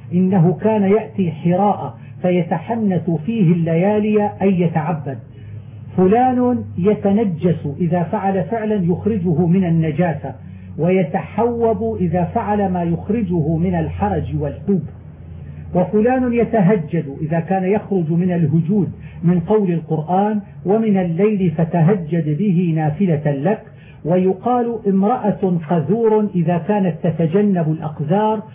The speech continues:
ودابة ريض إذا لم ترض. الفصل الخامس والعشرون في اللمعان. لألاء الشمس والقمر،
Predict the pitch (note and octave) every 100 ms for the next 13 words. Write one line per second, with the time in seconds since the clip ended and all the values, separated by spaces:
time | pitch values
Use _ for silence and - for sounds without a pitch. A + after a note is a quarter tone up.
0 | - - C#3 E3 G3+ A#3 A3+ D3+ F3+ D3+
1 | F#3+ D#3+ G#3 G3 G3 F3 F3 F3 F3+ F3
2 | E3 D#3 D3+ F3 C#3 G2 - - - -
3 | - - - - - F#3 - C4 C4 B3
4 | - C4 B3+ B3 A3+ G#3+ G3+ - B3 A3
5 | G#3 G#3 G3+ F#3+ F#3 F3 E3+ B2 - -
6 | - - - - E3 - G3 B3+ A3 G#3
7 | - A#3 - - G3+ F#3+ - F3 D3